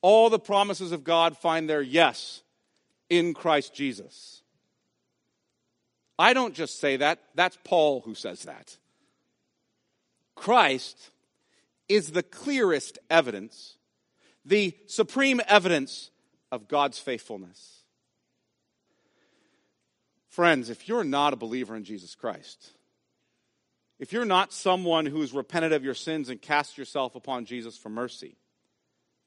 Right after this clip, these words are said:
then God's faithfulness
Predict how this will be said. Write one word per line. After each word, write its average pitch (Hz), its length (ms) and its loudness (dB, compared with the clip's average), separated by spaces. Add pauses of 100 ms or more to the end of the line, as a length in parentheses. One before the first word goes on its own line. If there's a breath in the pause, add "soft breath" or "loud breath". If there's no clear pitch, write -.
(1080)
then 147 160 -8
God's 196 280 -2
faithfulness 147 960 -6